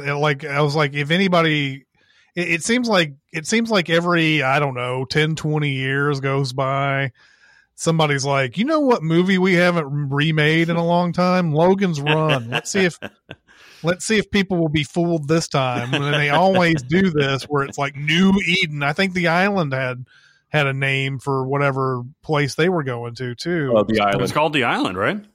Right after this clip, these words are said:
Speaker 1: It was called The Island?
Speaker 3: Yeah.
Speaker 1: Oh, I thought The Island was what they were on already.
Speaker 3: Oh, no.
Speaker 1: Um,
Speaker 3: But this, uh, I do wanna tell you, the third actor, the guy pursuing Nicolas Cage all movie to try and arrest him, his name is Hugh Dillon, and he is an actor from Canada, but he's also the lead vocalist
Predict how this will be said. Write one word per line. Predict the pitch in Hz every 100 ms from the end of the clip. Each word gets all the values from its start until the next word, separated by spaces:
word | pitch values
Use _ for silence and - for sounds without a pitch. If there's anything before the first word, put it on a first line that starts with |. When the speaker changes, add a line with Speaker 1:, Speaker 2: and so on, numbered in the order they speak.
| _ _ _ _ -
Speaker 1:
It | 160
was | 151 175
called | - 214
The | 214
Island? | 220 220 214
Speaker 3:
Yeah. | 190 170
Speaker 1:
Oh, | 180
I |
thought | 180 151
The | 143
Island | 147 151 147 135
was | 127
what | 135
they | - 123
were | 117 117
on | 123 123
already. | 120 117 120 123 117 110 _ _ _
Speaker 3:
Oh, | 101 95
no. | 107 120 131
Speaker 1:
Um, | 127
Speaker 3:
But | 117 113
this, | 180 -
uh, | 151 120 104 113
I |
do | - 185
wanna | 156
tell | 113 151
you, | 127 107
the |
third | - - 131 117
actor, | 117 -
the | 92 92
guy | 120
pursuing | 117 101 - 123 113
Nicolas | 110 120 -
Cage | 107 104 113
all | 113
movie | 113 120 117
to | 98
try | 110 104
and | 98
arrest | 95 98 -
him, | 110 - _ _ _ _ -
his | 226
name | 226
is | 139
Hugh | - 175 196
Dillon, | 123 170 147 101 87 -
and | 120 110
he | 98 175
is | 156 120
an | 120 -
actor | 117 143 -
from | 139 123
Canada, | - 127 135 110 101
but | 110
he's | 107
also | 127 151 110
the |
lead | 101 104 120 104
vocalist | 107 - 113 95